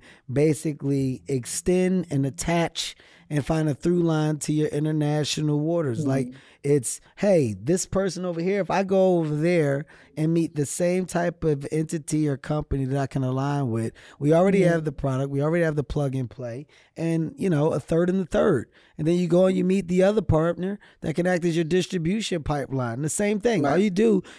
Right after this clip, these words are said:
Speaker 1: you just gotta go over there and figure out what, what teams, what companies exist, um, that you will wanna align with. I'm, I'm so intrigued by these type of conversations because I love,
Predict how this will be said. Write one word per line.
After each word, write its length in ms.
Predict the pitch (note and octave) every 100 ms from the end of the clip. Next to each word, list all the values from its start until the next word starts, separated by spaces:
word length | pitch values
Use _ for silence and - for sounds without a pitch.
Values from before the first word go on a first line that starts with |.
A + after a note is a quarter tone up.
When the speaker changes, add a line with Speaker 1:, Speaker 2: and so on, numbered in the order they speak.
| -
Speaker 1:
you 80 | F#3
just 80 |
gotta 160 | G#3 E3+
go 100 | D#3
over 140 | F3
there 100 | F#3
and 80 | E3+
figure 320 | - F3 E3+
out 200 | F3 D3
what, 260 | C3 D#3+ E3 _ _ _
what 280 | C#3+ F#3 -
teams, 460 | F3+ F3 F3 D3
what 180 | C#3 E3
companies 500 | - E3 D#3 D#3+ C#3+
exist, 560 | C#3 B2 C#3+ C#3+ - - - - -
um, 360 | C#3+ C#3 C3
that 140 | A#2 B2+
you 80 | E3
will 120 | C#3+
wanna 240 | C#3+ C3+
align 380 | C3 C3+ C#3 B2+
with. 220 | A2 G2+ - - - - _
I'm, 200 | G3 G3 -
I'm 180 | F#3 F3
so 320 | - A#3 B3+
intrigued 920 | G#3+ - - F3 F#3 E3 D3 C3+ - _ _ _ -
by 760 | A#2+ D#3+ D#3+ D#3+ D3+ D3 C#3 C3 _ _ _ _ _ - _
these 460 | C3 B2 G3 G#3 F3+
type 200 | E3+ D#3
of 120 | D3
conversations 880 | D#3 D3 C#3+ C#3 - C#3+ C3 B2 A2
because 220 | C#3 E3+
I 80 | E3+
love, 360 | F3 A3+ A#3+